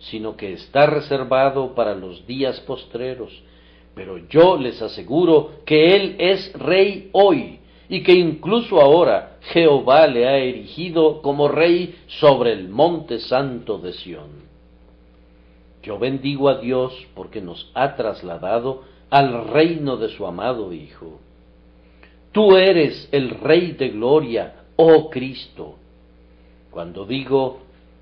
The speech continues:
"Venga tu reino", no quiero decir que comience a establecerse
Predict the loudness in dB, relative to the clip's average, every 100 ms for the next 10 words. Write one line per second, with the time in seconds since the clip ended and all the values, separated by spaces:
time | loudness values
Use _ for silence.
0 | -20 _ 0 0 -2 -4 -6 -8 -8 -8
1 | -8 -8 -10 -12 -20 _ 0 2 4 4
2 | 4 4 0 -2 -2 0 0 -4 -4 -6
3 | -4 -2 0 -2 -2 -2 0 -2 -2 -4
4 | 0 0 0 -8 -10